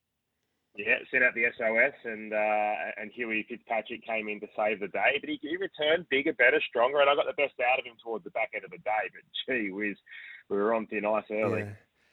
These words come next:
Speaker 2: Now, um,
Speaker 1: Oh, jeez.
Speaker 2: now this is a funny story. This is a funny
Speaker 1: Yeah,
Speaker 2: story.
Speaker 1: talk
Speaker 2: So
Speaker 1: to me.
Speaker 2: last night I decided to give Tags a
Speaker 1: <laughs>
Speaker 2: ring, and, um, so
Speaker 1: <laughs>
Speaker 2: we FaceTimed each other,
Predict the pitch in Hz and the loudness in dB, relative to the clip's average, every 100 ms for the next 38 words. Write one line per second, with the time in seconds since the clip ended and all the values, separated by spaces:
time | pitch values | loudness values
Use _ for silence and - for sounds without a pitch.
0 | - _ - 143 139 131 127 127 120 113 | -20 _ 0 4 6 6 6 6 4 -2
1 | 104 95 92 92 90 87 85 80 80 78 | -8 -6 -4 -6 -10 -14 -10 -8 -8 -10
2 | 143 143 135 139 - 117 107 127 123 110 | -4 -2 0 -2 -6 -10 -10 -8 -8 -8
3 | - 127 117 107 95 104 - 127 107 104 | -10 -8 -6 -6 -8 -14 -12 -12 -10 -12
4 | - 101 101 98 - 110 110 110 123 82 | -12 -12 -12 -10 -6 -4 -4 -4 -4 -6
5 | - _ _ _ _ - 170 175 - 151 | -10 _ _ _ _ 0 2 2 0 2
6 | 151 139 123 190 _ - 131 113 - 143 | 2 2 -2 -16 _ -6 -6 -4 0 2
7 | 127 120 135 - 147 135 123 120 123 135 | 2 6 8 8 4 2 0 -2 -2 -2
8 | 127 123 - _ _ _ 120 123 107 104 | -2 -6 -12 _ _ _ -12 -10 -4 2
9 | - - - - 131 139 120 131 - - | 2 0 -6 -2 2 2 2 -4 -4 -12
10 | - _ _ - _ - 165 - 180 202 | -12 _ _ -20 _ -2 0 2 2 0
11 | - - 165 147 131 131 - 117 107 131 | -2 -2 -2 -2 -4 -6 -6 -8 -8 -10